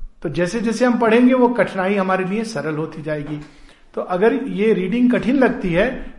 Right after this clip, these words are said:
तो हमें ये नहीं कि छोड़ देनी चाहिए, और पढ़नी चाहिए।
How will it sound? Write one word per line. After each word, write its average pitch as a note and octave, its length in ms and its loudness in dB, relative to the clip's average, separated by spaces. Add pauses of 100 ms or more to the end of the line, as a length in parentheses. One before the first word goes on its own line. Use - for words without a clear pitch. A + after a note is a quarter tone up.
तो - 60 2
हमें A#3+ 380 0 (300)
ये G#3+ 120 4
नहीं C4+ 120 4
कि C#4+ 140 2
छोड़ A3+ 300 2
देनी B3 240 6
चाहिए, A3+ 200 2
और G#3+ 320 4
पढ़नी G#3 260 4
चाहिए। E3 500 -4